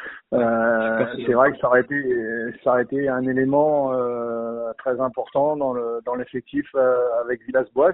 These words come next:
Speaker 1: et je pense que c'est un joueur qui aurait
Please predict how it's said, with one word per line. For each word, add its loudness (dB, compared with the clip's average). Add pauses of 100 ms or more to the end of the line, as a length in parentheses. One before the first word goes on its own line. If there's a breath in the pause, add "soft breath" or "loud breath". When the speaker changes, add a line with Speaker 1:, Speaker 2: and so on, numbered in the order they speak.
Speaker 1:
et -8
je -12
pense -8
que 0 (680 loud breath)
c'est -2
un 0
joueur 2
qui -8
aurait 2